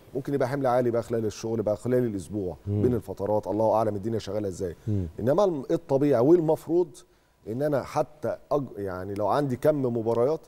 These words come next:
Speaker 1: العبها و-، والعب بنفس الاداء وبنفس القوه
Speaker 2: يعني
Speaker 1: بنفس
Speaker 2: انت لو
Speaker 1: الريتم.
Speaker 2: بتلعب في النادي الاهلي دلوقتي وبتلعب كل تلات ايام ماتش وبتسافر وبترجع،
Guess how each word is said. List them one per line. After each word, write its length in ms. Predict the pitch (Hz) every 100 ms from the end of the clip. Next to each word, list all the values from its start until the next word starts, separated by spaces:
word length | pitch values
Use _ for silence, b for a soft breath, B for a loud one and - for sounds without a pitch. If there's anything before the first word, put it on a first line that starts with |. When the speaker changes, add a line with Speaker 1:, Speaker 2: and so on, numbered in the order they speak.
| b b b -
Speaker 1:
العبها 280 | 117 139 135
و-، 360 | 120 107 98 85 90
والعب 500 | 131 139 135 104 101
بنفس 440 | 127 151 - -
الاداء 320 | 123 123 139
وبنفس 320 | 143 123 135
القوه 200 | 123 -
Speaker 2:
يعني 120 | 131 127
Speaker 1:
بنفس 140 | 175
Speaker 2:
انت 40 | 202
لو 60 |
Speaker 1:
الريتم. 180 | 147 120
Speaker 2:
بتلعب 140 | 170
في 60 | 151
النادي 220 | 117 139
الاهلي 280 | 139 131 127
دلوقتي 420 | 98 98 104 80
وبتلعب 240 | 82 110 110
كل 180 | - 107
تلات 200 | 110 104 92 - 98
ايام 200 | 101 101
ماتش 260 | 101 -
وبتسافر 560 | 85 82 - 104 101 87
وبترجع، 540 | 82 - 104 90 78